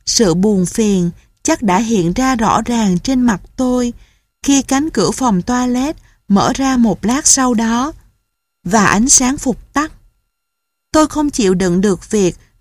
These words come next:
Nobu nhìn tôi trong trạng thái như thế này, nên tôi giả vờ tựa đầu lên cửa sổ máy bay mà ngủ.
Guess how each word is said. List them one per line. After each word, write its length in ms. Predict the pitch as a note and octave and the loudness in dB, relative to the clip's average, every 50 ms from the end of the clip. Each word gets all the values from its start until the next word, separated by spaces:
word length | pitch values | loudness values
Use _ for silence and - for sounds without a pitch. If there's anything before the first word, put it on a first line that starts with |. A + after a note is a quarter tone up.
| - A#3+ | -2 0
Nobu 360 | C#4+ C#4+ C#4 B3+ B3+ C#4 C#4 | 2 2 2 2 2 2 2
nhìn 380 | C4 A#3+ A#3 A3+ F#3+ F3+ F3 F3+ | 2 2 2 2 2 0 0 -2
tôi 360 | - B3+ B3+ C4 C4 C4 B3 | -2 -4 -2 0 -2 -2 -2
trong 240 | - C4+ C4+ C4 B3 | -2 -2 -2 -2 -2
trạng 300 | - A#3 E3+ D3+ D#3+ F3+ | -2 -2 -2 -2 -2 -4
thái 260 | - A#3 A#3+ C4 D#4 | -4 -4 -4 -2 -2
như 220 | D#4 D4+ C#4 C4+ | -2 -2 -2 -2
thế 260 | - B3+ B3+ A#3+ C4+ | -2 -2 -4 -4 -4
này, 420 | D4+ D4 C4 A#3+ A3 G3+ F3 E3+ F#3 - - _ _ _ _ _ _ _ _ _ _ _ _ _ _ | -4 -2 -2 0 0 0 -2 -2 -6 -10 -16 _ _ _ _ _ _ _ _ _ _ _ _ _ _
nên 260 | A3 B3+ C4 B3+ B3 | 2 4 4 2 2
tôi 240 | - C4 C4 B3+ A3 | 2 2 2 2 2
giả 240 | G#3 F#3+ - - B3+ | 0 0 0 0 0
vờ 460 | A3 G3+ A3 G#3+ G3+ F#3+ F3+ E3+ F3 - - - _ _ _ _ | -2 -2 0 0 2 2 0 0 -2 -6 -12 -20 _ _ _ _
tựa 240 | - G3+ D3+ A#2 D3 | -2 0 0 0 0
đầu 400 | F3+ G#3 G#3 G3 F#3 F3 F3 E3+ | 0 0 0 0 0 0 0 0
lên 280 | F#3+ A3+ B3 B3+ B3 | 0 0 2 2 0
cửa 200 | - - D3+ B2 | 0 -2 -2 0
sổ 260 | A3 - - G#3 - - | 0 0 0 -2 -2 -2
máy 240 | G#3+ A#3+ C4 C#4+ | -2 -2 -2 -2
bay 280 | C4+ B3 C4 C4 C4 B3 | -2 -2 -2 0 0 0
mà 220 | A#3 A3+ G3+ F3 | 0 0 0 0
ngủ. 360 | D#3+ E3 E3+ F3 F#2+ F#3+ A#3+ | 0 0 -2 -2 -2 -4 -6